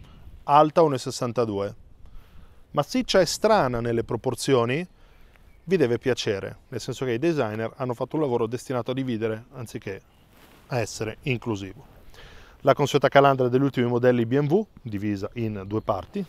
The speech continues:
due ali. I fari full led adattivi che fanno una luce pazzesca, la vedete qui in, in copertura, davvero di notte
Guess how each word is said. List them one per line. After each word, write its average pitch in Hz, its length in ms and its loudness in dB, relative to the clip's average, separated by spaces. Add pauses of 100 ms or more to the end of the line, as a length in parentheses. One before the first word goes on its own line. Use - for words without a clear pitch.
due 104 220 -4
ali. 98 260 -8 (760)
I 120 60 -2
fari 123 420 6 (180)
full 139 260 2
led 151 180 4
adattivi 127 440 0
che - 100 -14
fanno 131 180 -2
una 123 120 2
luce 139 260 -2
pazzesca, 120 480 0
la 113 60 2
vedete 120 280 -4
qui 139 260 -2 (440)
in, 117 560 -4
in 127 160 -4
copertura, 123 720 2
davvero 123 580 6 (220)
di 131 160 2
notte 156 540 4